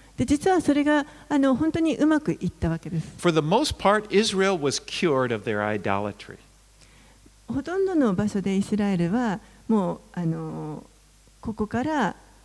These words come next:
Speaker 1: 偶像礼拝による罪から、あの、
Speaker 2: For-、
Speaker 1: 癒されました。
Speaker 2: from that time on, after their history, you know, they had many problems. <laughs> They weren't, you know, they, they were, at the time of Jesus, they had many pro-, but idolatry was not one of the problems.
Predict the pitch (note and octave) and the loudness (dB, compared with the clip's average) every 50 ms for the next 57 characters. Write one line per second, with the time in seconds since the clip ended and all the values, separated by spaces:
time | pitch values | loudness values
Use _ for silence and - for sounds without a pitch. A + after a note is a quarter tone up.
0 | - - - - A3 A3+ A3+ A#3 A#3 A#3 A#3 B3+ C4+ B3 A#3 G#3 F3+ E3 D#3+ - | -20 -6 2 4 4 6 6 6 4 4 2 2 0 0 0 2 2 2 2 0
1 | - - - - F#3+ G3+ G#3 G#3+ G#3 - - G#3 F3+ D#3 C#3+ - F#3 - - - | -4 -8 -4 0 2 2 2 2 0 0 0 2 2 0 -2 -6 -10 -14 -14 -16
2 | - _ - _ _ _ D#3+ D#3 D3 E3+ - - - - - - - - - - | -20 _ -20 _ _ _ -4 0 2 2 2 0 -2 -8 -14 -18 -20 -20 -6 0
3 | - F#3+ E3+ E3 D#3 - G3 F3+ F3 F3 F3 F#3 F#3 E3 D3+ D3+ D3+ C3+ A#2+ A#2 | 2 4 4 4 4 4 4 4 2 2 2 2 2 2 2 2 2 2 2 2
4 | C3 D3 - - D#3 C#3 D3+ D3 B2+ C#3+ D#3+ D3+ - - C3 A#2 A2 A2 - - | 2 2 2 2 2 4 2 2 2 0 -2 -2 -2 -4 -2 -2 -2 -4 -4 -8
5 | - - - - - D#3 E3+ C#3+ C3 D#3 F#3 G3 F3+ F#3 F3 D3+ C3+ C#3+ E3+ G3+ | -18 -20 -16 -8 -4 -2 -2 0 2 2 2 4 4 4 2 2 0 0 0 0
6 | A#3 A3 - E3 C#3 A#2+ G2+ F#2 - G#2 F#2+ G2+ B2+ - - - - - - C3 | 0 2 4 4 6 6 4 2 -2 -4 -6 -6 -6 -8 -8 -10 -10 -10 -10 -10
7 | - - - - - - - - - - - - - B2+ C3+ D3 D#3 F3+ F3 F3+ | -10 -10 -14 -16 -16 -18 -20 -20 -20 -20 -20 -6 -2 0 0 0 2 0 -2 -2
8 | D#3 C#3 - - - - - - - - C#3+ D3 C3+ C3+ C3+ C3 C#3 C#3+ D3+ - | -2 -6 -10 -20 -20 -20 -20 -20 -16 -10 -8 -6 -4 -4 -2 0 0 -2 0 2
9 | C#3+ C#3 C#3+ C#3+ D3 C3+ - C3 C3+ - - - - - - - - - - G2+ | 2 0 2 0 -2 -6 -6 -10 -12 -14 -14 -16 -16 -16 -16 -16 -16 -10 -8 -8
10 | C#3+ C#3+ C#3+ - D3 C#3+ D3+ D#3 C#3+ A#2+ A2+ C3+ D3+ E3 D3+ C3 C#3 C3+ B2 C#3 | -6 -6 -6 -4 -2 -2 -2 -2 -4 -4 0 0 2 2 2 0 0 0 2 4
11 | C3 C3+ C3+ C3 C3+ C#3+ C3+ - - - - - - - D#3+ - - - E3 F3+ | 4 4 2 2 0 -2 -4 -6 -10 -14 -16 -8 -4 -2 -2 -2 0 0 0 0
12 | D#3+ C#3 D3 D#3+ G3 A3 F#3+ D#3+ C#3+ - - C#3 B2+ A2+ A2+ B2 B2 A2+ B2 C3+ | 2 2 2 4 4 4 4 2 0 -2 -2 -2 -2 -2 -2 -2 -4 -2 0 2
13 | D3+ D#3+ - - B2 A2+ C3+ D3 C#3+ B2+ A2 G#2+ A2 - - A#2 G#2+ G#2 G2 - | 2 2 2 0 2 2 4 4 2 0 -4 -6 -8 -4 -2 0 0 0 0 -2
14 | A2+ - - - - - | -8 -16 -18 -18 -20 -20